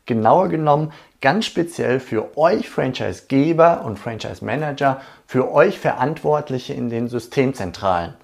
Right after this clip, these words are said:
Das heißt, von der Idee her kommt auf das Franchise-Universum nur jemand, der in der Systemzentrale eines,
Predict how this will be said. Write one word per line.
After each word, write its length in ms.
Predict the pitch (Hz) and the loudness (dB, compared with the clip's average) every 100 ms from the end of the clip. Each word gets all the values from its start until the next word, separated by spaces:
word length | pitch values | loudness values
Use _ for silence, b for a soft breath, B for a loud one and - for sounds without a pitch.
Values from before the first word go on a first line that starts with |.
| b b b b | b b b b
Das 220 | 113 107 | -4 0
heißt, 380 | 135 135 131 - | 4 4 2 -2
von 160 | - 101 | -6 -2
der 100 | 107 | -2
Idee 420 | 120 107 185 123 | -2 2 2 2
her 240 | 139 95 87 | 0 -2 -4
kommt 400 | - 131 175 - b b b | 0 2 2 -6 b b b
auf 240 | 127 151 | 2 2
das 180 | - 147 | 2 -8
Franchise-Universum 1400 | - 117 104 101 95 - 92 90 98 95 135 131 147 147 B B B | -6 -6 -4 -6 -8 -10 -10 -6 0 4 4 4 0 -2 B B B
nur 300 | 131 156 190 | 0 4 4
jemand, 480 | 151 139 139 135 127 | 4 2 2 2 2
der 180 | 110 - | 0 0
in 120 | 98 | -4
der 120 | 92 | -4
Systemzentrale 1200 | 95 - 147 160 156 131 - 101 101 107 - - | -6 -4 0 0 0 -6 -4 2 4 4 0 -2
eines, 380 | 101 95 98 | -4 -4 -6